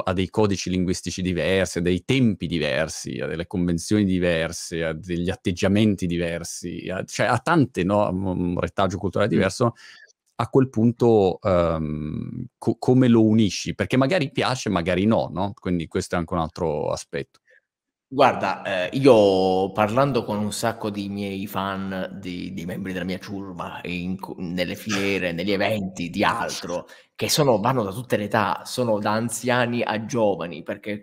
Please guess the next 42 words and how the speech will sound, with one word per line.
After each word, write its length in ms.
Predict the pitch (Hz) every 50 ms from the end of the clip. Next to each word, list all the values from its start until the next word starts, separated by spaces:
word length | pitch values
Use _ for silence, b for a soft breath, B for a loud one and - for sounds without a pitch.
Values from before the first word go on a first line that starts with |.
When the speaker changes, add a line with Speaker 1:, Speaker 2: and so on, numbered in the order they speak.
| - -
Speaker 2:
parliamo 380 | - 98 104 110 117 113 107
di 100 | 104 101 101
scienza 580 | - - - 110 101 92 90 - - 95 92
e 40 | 92
la 100 | 95 101
scienza 340 | 104 - - 120 107 104 -
unisce 320 | 92 95 101 101 - - 95
tutti, 360 | - 110 104 101 - - 85
è 40 | 85
la 80 | 87 90
cosa 200 | - - 95 101
fantastica. 840 | - 104 92 92 - 98 87 - - - - 80 76 - 80 - b b b b b b b _ -
Eh, 220 | 90 90 85 87
non 180 | 85 90 101 101
c'è 140 | 95 - 123
un 220 | 110 101 92 -
target 340 | - 98 92 92 92 87 -
preciso. 500 | - 107 95 - - 78 73 - 55 -
Se 120 | - - 98
dovessi 280 | 98 110 110 110 - 107
dire 240 | 120 113 113 107 104
qual 140 | 107 104
è 40 | 107
la 80 | 101 104
maggior 340 | 104 104 101 101 104 104 -
parte 280 | - 110 104 - - 101
delle 120 | 98 98
perso-, 260 | 95 101 - - - -
qual, 220 | - 101 92 92
qual 160 | - 107 104
è 20 | 101
il 80 | 104
target 340 | - 104 101 104 104 101 -
principale 400 | - 98 101 - - - 104 101
delle 120 | 95 92
persone 240 | 92 107 - - 95
che 60 | 95
mi 40 | 101 107
segue, 360 | 110 113 104 104 98 - - _
eh, 400 | - 73 82 80 78 73 - -
so-, 260 | - - - 80 - -
eh, 280 | - 80 67 65 -